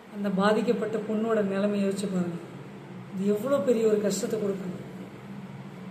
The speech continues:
So, அந்த குடிகாரவங்க கண்டிப்பா வந்து இப்போ ஒரு பொண்ணு கொடுக்கவே கூடாதுங்க. எந்த பொண்ணையும் கொடுத்துறாதீங்க. அவங்களாம் எந்த காலத்துலையும் மாற மாட்டாங்க. ஒரு நாள் குடிப்பாங்க, ரெண்டு நாள் குடிப்பாங்க, மூணு நாள் குடிப்பாங்க, நாலு நாள் குடிப்பாங்க. அதே தொடர்ந்து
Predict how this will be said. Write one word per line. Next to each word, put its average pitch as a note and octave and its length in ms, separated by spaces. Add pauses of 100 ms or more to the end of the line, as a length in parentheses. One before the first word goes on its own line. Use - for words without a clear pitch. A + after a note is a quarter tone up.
(340)
So, - 60 (100)
அந்த F#3 120 (160)
குடிகாரவங்க B3+ 680 (120)
கண்டிப்பா G#3+ 340 (140)
வந்து G3+ 260
இப்போ G#3+ 220
ஒரு G3 80 (100)
பொண்ணு A#3 260 (280)
கொடுக்கவே A#3 420
கூடாதுங்க. F#3 380 (760)
எந்த A#3 180 (120)
பொண்ணையும் A3 320
கொடுத்துறாதீங்க. F#3+ 520 (520)
அவங்களாம் G3+ 480
எந்த G#3 120 (100)
காலத்துலையும் G3+ 420
மாற G3 160
மாட்டாங்க. F#3+ 320 (640)
ஒரு G#3 180
நாள் A3 200
குடிப்பாங்க, G3+ 460
ரெண்டு G3 160
நாள் G3+ 160
குடிப்பாங்க, G3+ 480
மூணு F#3+ 160
நாள் G3 180
குடிப்பாங்க, G3 380 (640)
நாலு G#3 240
நாள் G#3 180
குடிப்பாங்க. G3 460
அதே G3+ 180 (160)
தொடர்ந்து G3+ 400